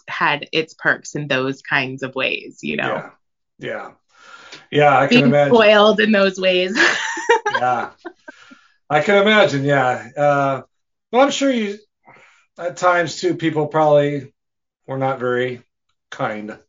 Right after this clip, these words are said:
Speaker 2: Uh,
Speaker 1: Not always. They
Speaker 2: you
Speaker 1: were
Speaker 2: know,
Speaker 1: not
Speaker 2: your
Speaker 1: always.
Speaker 2: dad, uh, I can,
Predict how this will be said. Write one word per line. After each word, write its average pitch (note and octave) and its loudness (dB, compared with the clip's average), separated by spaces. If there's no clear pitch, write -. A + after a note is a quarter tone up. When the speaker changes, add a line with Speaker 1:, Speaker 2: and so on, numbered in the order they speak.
Speaker 2:
Uh, A#2+ 0
Speaker 1:
Not G#3+ -10
always. A3+ -8
They G3 -2
Speaker 2:
you C#3+ 0
Speaker 1:
were C#3 2
Speaker 2:
know, C#3 2
Speaker 1:
not C#3 4
Speaker 2:
your D3 2
Speaker 1:
always. D3+ 0
Speaker 2:
dad, D#3+ 2
uh, D3 -2
I D3+ -4
can, D#3 -8